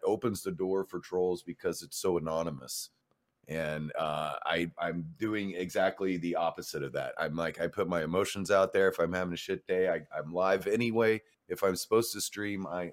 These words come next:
I go live. I, I try to not cancel. I, I do occasionally, but I think that, uh, showing up, even if you're in a shit mood, and letting your community know, "Hey, I'm in a shit mood,"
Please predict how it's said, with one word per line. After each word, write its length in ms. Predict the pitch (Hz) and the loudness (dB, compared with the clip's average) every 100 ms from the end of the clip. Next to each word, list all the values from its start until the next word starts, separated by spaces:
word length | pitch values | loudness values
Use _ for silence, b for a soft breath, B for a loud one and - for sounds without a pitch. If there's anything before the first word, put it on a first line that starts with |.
| - | -6
I 60 | 78 | -8
go 220 | 80 78 | -4 -4
live. 260 | 71 67 - | -4 -6 -8
I, 240 | 71 73 69 | -10 -6 -6
I 20 | |
try 200 | 71 87 | -2 0
to 100 | 82 | 0
not 300 | 78 82 80 - | 0 -4 -4 -6
cancel. 480 | 80 78 78 76 b b _ - | -8 -6 -6 -6 b b _ -8
I, 120 | 71 - | -8 -6
I 80 | 71 | -8
do 440 | 65 90 95 95 - _ _ - | 0 2 2 0 -6 _ _ -8
occasionally, 760 | - 120 123 120 117 110 101 | 0 0 2 2 0 -2 -6
but 260 | - 73 67 - _ _ _ _ _ _ | -4 -4 -4 -10 _ _ _ _ _ _
I 120 | 73 73 | -10 -8
think 320 | 82 78 - | -6 -8 -4
that, 240 | 73 71 | -4 -2
uh, 280 | 67 67 65 - _ _ _ _ _ _ _ _ | -2 -4 -6 -10 _ _ _ _ _ _ _ _
showing 400 | - 123 113 101 | -2 6 6 8
up, 200 | 101 98 | 4 4
even 220 | 98 92 | 2 2
if 160 | 95 90 | -2 -2
you're 160 | 95 90 | -2 -2
in 80 | |
a 40 | 85 | -2
shit 300 | - 98 92 | -2 -2 -2
mood, 280 | 92 95 87 | 0 0 0
and 100 | 85 | 0
letting 160 | 87 | -2
your 120 | 90 | -2
community 400 | 87 87 87 85 82 | -6 -6 -4 -6 -6
know, 180 | 85 | -6
"Hey, 160 | 82 85 | -6 -6
I'm 120 | 85 | -6
in 40 | 85 | -6
a 40 | |
shit 320 | - 107 95 | -6 -4 -4
mood," 320 | 80 90 95 | -2 -2 -2